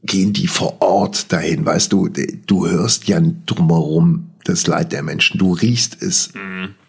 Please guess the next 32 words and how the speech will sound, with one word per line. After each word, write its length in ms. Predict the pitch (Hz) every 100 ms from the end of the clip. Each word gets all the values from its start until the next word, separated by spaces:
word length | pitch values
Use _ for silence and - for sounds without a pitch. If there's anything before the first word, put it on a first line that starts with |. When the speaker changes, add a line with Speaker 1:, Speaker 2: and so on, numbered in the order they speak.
| - _ -
Speaker 1:
Der, 160 | - -
diese, 320 | - - -
dieser 400 | - - 98 90
Schlamm 440 | - 107 98 107 101
ist, 300 | 101 - -
äh, 100 | 110
hat 240 | - -
Daniel 280 | 95 107 95
ja 100 | 101
auch 140 | - -
gesagt, 320 | 104 104 101
der 80 | 92
Schlamm 340 | - 98 113
ist 220 | - -
giftig, 460 | - 101 - 107 104
du 80 | 104
kannst 260 | - 104
dir 60 | 107
die 160 | 98 95
Situation 640 | 101 101 98 - 104 101
wirklich 180 | 101 -
vor 120 | -
Augen 220 | 101 101
hauen. 140 | 92
Und 200 | - 101
dann 200 | - 123
gehst 240 | 120 123 -
du 60 | 101
da 260 | 104 107
vor 300 | 139 120 110
Ort 240 | 110 110 -
hin 360 | 107 113 123